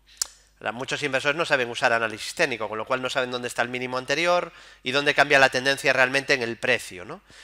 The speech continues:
Entonces se establece por, pues, por convención que a partir de un veinte por ciento de movimiento de subida el ciclo es alcista y a partir de un veinte por ciento de caída consecutiva,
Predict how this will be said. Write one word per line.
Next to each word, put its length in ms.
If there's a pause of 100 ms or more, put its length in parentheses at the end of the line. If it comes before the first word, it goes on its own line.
(160)
Entonces 380
se 80
establece 600 (120)
por, 480 (440)
pues, 240
por 220
convención 880 (400)
que 100
a 60
partir 280
de 80
un 100
veinte 240
por 160
ciento 240
de 80
movimiento 720 (100)
de 100
subida 380
el 60
ciclo 260
es 100
alcista 580 (380)
y 120
a 80
partir 240
de 80
un 80
veinte 240
por 120
ciento 300
de 140
caída 320
consecutiva, 760